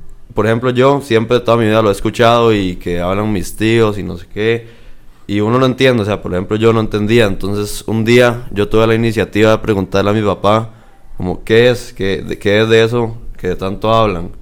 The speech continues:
Y él me explicó más o menos y me pareció interesantísimo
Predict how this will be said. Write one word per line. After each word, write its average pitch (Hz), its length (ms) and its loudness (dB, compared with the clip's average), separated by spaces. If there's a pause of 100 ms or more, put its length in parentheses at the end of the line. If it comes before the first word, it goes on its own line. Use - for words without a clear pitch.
(460)
Y 92 420 -2
él 92 120 0
me 110 100 0
explicó 101 400 -2
más 107 160 4
o 104 40 2
menos 110 380 2
y 90 220 -2
me 87 120 -6
pareció 87 340 -4 (240)
interesantísimo 104 1000 -2